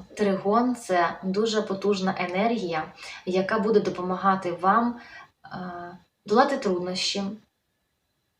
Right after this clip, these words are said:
Тим більше, що і Марс зараз в наполегливому знаці Козирогу. Він дає нам внутрішню силу, е, долати всі перешкоди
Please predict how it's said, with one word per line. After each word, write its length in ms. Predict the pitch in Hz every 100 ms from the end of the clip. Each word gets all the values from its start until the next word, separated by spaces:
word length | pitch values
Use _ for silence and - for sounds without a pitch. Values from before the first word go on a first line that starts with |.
| _ _ _ _ _ _ _ _ _ _ -
Тим 200 | 208 202
більше, 320 | 240 226 208
що 280 | 202 - 208 -
і 80 | 196
Марс 400 | 196 233 240 196
зараз 680 | 180 190 196 185 175 - - - _ _ _ _ _ - - -
в 160 | - 196
наполегливому 1080 | 208 190 190 208 226 208 180 180 175 175 -
знаці 440 | 202 190 214 214 202
Козирогу. 800 | 208 202 208 170 170 175 208 208 - _ _ _ _ -
Він 260 | 190 226
дає 340 | 202 190 185 247
нам 300 | 202 196 185
внутрішню 840 | - 202 226 202 208 - 196 196 196 -
силу, 720 | - - 202 185 175 214 247 - - - -
е, 180 | 180 180 147 - _ _ _ _
долати 460 | 208 220 190 180 180
всі 220 | - 190
перешкоди 840 | 185 165 170 - - 214 240 233